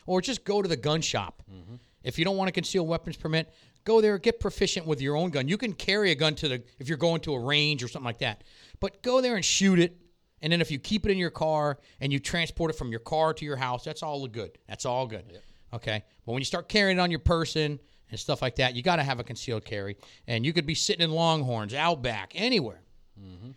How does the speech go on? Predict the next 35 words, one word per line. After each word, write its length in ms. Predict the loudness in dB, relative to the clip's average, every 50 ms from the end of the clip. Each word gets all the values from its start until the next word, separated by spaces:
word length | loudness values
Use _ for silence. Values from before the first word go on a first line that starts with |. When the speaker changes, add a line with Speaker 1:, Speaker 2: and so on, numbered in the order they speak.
| _ _ _ -8 -6
Speaker 1:
And 120 | -6 -4
shit 300 | -2 2 2 0 0 0
start, 220 | -4 -4 -4 -4 -2
and 120 | -2 -2 -2
a 60 | -4
pissed 420 | 0 4 4 4 4 4 0 -2
off 220 | -4 -4 -2 -2 -2
employee, 580 | -4 -2 0 0 0 2 0 0 -4 -6 -10 -14
Speaker 2:
Mm-hmm. 340 | -14 -14 -14 -14 -8 -4
Speaker 1:
a 80 | -4 -2
pissed 380 | 0 0 0 2 0 -2 -2 -2
off 200 | -2 -2 -2 -2
deranged 460 | -2 0 0 0 0 0 -2 0 2
husband 320 | 2 2 2 2 0 0
who 120 | 0 0 0
finds 340 | -2 -4 -2 0 0 2
his 120 | 0 -2 -2
wife 340 | 0 2 4 4 2 2 0
there 200 | 2 2 2 2
with 180 | 2 2 2
another 280 | 2 2 2 2 0 0
Speaker 2:
Yeah. 60 | 0
Speaker 1:
guy 200 | 2 2 2 2
having 280 | 2 2 2 0 -2 -6
cocktails. 580 | -4 -4 -4 -4 -4 -6 -10 -10 -10 -12 -14 -18
Speaker 2:
Yeah. 180 | -20 -18 -18 -20 -20 -20 -20 -20 -20 -20 _ _ 0
Speaker 1:
And 260 | 2 2 2 2 0 -6 _ _ _
you 200 | -8 -2 0 2
don't 180 | 2 2 2 2
even 160 | 0 0 0 0
have 220 | 0 0 0 -2
to 60 | -2 0
be 180 | 2 4 4 4
a 40 |
target. 480 | 4 4 2 2 2 2 0 -2 -8